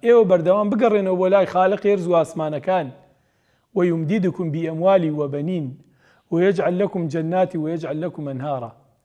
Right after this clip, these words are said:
ما لكم لا ترجون لله وقارا. بیکەن بە خاتری خوا، ئەوە چیتانە بۆ ناگەڕێنەوە بۆ لای خوای گەورە؟ دەی خوای گەورە تووڕە مەکەن لە خۆتان، با خەشم و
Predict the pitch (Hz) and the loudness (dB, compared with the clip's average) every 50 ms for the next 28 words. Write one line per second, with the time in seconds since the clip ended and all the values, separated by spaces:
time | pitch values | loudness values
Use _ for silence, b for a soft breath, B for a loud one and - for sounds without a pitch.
0 | b b b b b b b b - 175 196 240 269 277 254 247 220 - 233 226 | b b b b b b b b -2 2 6 6 6 6 6 4 4 2 2 0
1 | 226 220 240 277 294 277 285 254 254 226 180 214 240 240 233 226 202 226 208 208 | 4 6 6 6 6 6 6 4 4 4 4 2 2 4 4 2 2 2 2 6
2 | 220 214 208 202 196 196 190 196 - 185 180 175 165 160 156 - 240 - 254 262 | 8 8 8 8 6 4 4 4 4 2 2 4 4 0 0 -2 0 2 2 4
3 | 254 254 - - 247 247 - 277 269 269 220 - 262 285 277 262 254 B B B | 4 2 2 4 2 2 2 2 0 0 0 2 6 6 6 6 6 B B B
4 | B B B B - 226 233 233 226 233 - - 330 311 285 - 269 285 277 269 | B B B B 6 8 8 8 6 4 -2 4 4 6 6 6 6 4 4 4
5 | 269 220 240 330 339 302 302 285 269 214 254 240 247 240 233 233 220 214 220 214 | 2 4 4 4 2 2 2 2 2 2 2 2 2 2 0 0 2 4 4 6
6 | 214 202 185 - - 196 180 160 151 151 151 143 135 127 120 - _ _ _ _ | 6 6 4 4 2 2 2 2 2 0 -2 -2 -4 -6 -8 -12 _ _ _ _
7 | _ _ _ _ _ _ _ _ _ _ _ _ _ _ - 127 - - 190 190 | _ _ _ _ _ _ _ _ _ _ _ _ _ _ -20 -16 -4 0 0 0
8 | 185 170 180 185 202 202 - 202 208 214 214 226 - - 240 226 208 196 180 - | 0 0 -2 -2 -2 -4 -4 -6 -4 -4 -2 -4 -2 -2 -2 0 0 0 -2 -2
9 | 175 156 - - 147 147 151 160 170 165 185 202 - - 202 185 175 | -4 -6 -4 -4 -6 -4 -2 -2 -2 -2 -4 -10 -8 -6 -6 -6 -6